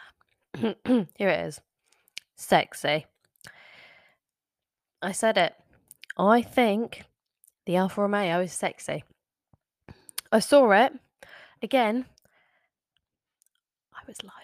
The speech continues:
streaming it at work. It was on mute. It was on mute. Shoot me. But, um, yeah, I think it's sexy. I really do. Um, I love the black and red. I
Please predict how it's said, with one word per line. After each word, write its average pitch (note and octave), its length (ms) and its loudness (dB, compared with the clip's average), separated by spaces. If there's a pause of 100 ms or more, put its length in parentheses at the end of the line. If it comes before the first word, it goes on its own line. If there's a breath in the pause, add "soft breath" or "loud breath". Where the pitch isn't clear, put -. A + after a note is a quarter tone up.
(140)
streaming - 320 -20
it - 340 -20
at - 240 -20
work. - 640 -20
It G#3+ 60 -10
was G3+ 140 -10
on G3 140 -6
mute. F3 240 -8 (160)
It A3+ 80 0
was A3+ 140 -2
on G#3+ 120 -2
mute. F3+ 280 -4 (160)
Shoot F#3+ 260 -4
me. F3 240 -8 (1300 loud breath)
But, F3+ 240 0 (100)
um, F#3 440 -2 (1200)
yeah, C4 260 -2 (460)
I A3+ 60 -4
think C4+ 220 -8
it's B3 140 -12
sexy. G3+ 500 -8
I A#3 60 -4
really C4 320 0
do. B3+ 260 0 (920 loud breath)
Um, C4 480 0 (580)
I G3 120 -4
love B3 340 0
the C4+ 60 -2
black C#4 360 0
and B3+ 140 0
red. C#4 360 0 (380)
I A#3 80 -6